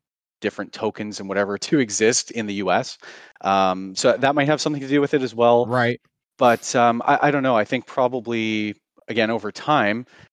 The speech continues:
Speaker 1: we'll see some of those things happen here. Pr-, probably not Veriblock, or maybe not until the next time if they do something again. I don't know.
Speaker 2: Yep. Yep.
Speaker 1: Um, but just the fact that, uh, that they've managed to get a token team in, uh, like I say, I think it's the, a sign of good things to come.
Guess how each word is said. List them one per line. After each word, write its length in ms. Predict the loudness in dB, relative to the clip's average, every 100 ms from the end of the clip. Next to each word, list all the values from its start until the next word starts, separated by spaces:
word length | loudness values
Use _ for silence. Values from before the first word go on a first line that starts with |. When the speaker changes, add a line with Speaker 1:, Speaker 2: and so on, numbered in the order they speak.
| _
Speaker 1:
we'll 300 | -20 -8 -4
see 160 | -2 0
some 180 | 0 2
of 40 |
those 140 | 2 0
things 200 | -2 2
happen 280 | 0 0
here. 300 | 0 4 4
Pr-, 140 | 2 -2
probably 420 | 2 2 2 -2
not 180 | 0 0
Veriblock, 500 | 0 0 4 2 2
or 40 |
maybe 400 | -2 -2 -2 0
not 140 | 0 0
until 340 | -2 -6 -6 -8
the 80 |
next 360 | -2 -2 -2 -12 _
time 300 | 0 0 0 -2
if 80 |
they 80 | -6
do 140 | -6 -8
something 260 | -10 -12
again. 300 | -10 -8 -6
I 80 | -6
don't 160 | -6 -6
know. 160 | -6
Speaker 2:
Yep. 180 | -8 -12 -20 -20 -20 _ -8
Yep. 100 | 0
Speaker 1:
Um, 320 | 2 2 2
but 320 | 2 2 -2
just 240 | -6 -6
the 60 | -8
fact 440 | -2 2 2 0 0
that, 300 | 0 -2 -2
uh, 380 | 0 0 -2 -6
that 120 | -8
they've 140 | -8 -4
managed 460 | -4 -4 -8 -10
to 60 | -14
get 440 | -2 2 2 0 _ _ _ -18
a 100 | -10
token 320 | -6 -6 -8
team 420 | -8 -8 -8 -8 -4
in, 440 | 0 2 0 -4 -10 _ _ _ _
uh, 400 | -4 0 0 -2 -4 -10 -10
like 160 | -8 -6
I 20 |
say, 300 | -6 -6 -6
I 40 |
think 160 | -8 -10
it's 120 | -10
the, 380 | -10 -8 -8 -8
a 60 | -6
sign 380 | 0 2 2 0
of 100 | 0
good 160 | -2
things 220 | -2 -4
to 80 | -8
come. 440 | -2 0 0 -4